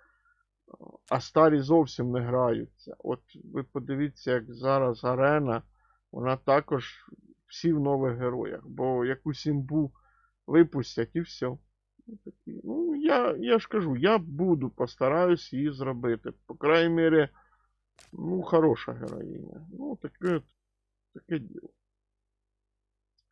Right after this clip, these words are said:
Ну, це чисто мої думки. Там, чи вийде в мене її зробити, чи ні, я не знаю.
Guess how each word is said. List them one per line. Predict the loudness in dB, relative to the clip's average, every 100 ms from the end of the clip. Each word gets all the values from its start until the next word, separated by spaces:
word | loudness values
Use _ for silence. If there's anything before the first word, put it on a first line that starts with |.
| _ _ _ _ _ _ -14
Ну, | -4 -2
це | 2 6 8 6 0
чисто | -4 -4 2 4
мої | 4 4 4 2
думки. | 0 0 0 0 0 0 0 -2 -6 -10 -14 -16 -20 -20 _ _ _ _ _ _ _ _ _ _ _
Там, | 0 2 -2
чи | -2 2
вийде | 4 4 2 -2
в |
мене | 0 0 0
її | -2 -4
зробити, | -4 -4 -2 -6 -6
чи | -12 -8
ні, | -6 -4
я | -4
не | -6 -6
знаю. | -2 -2 0 -4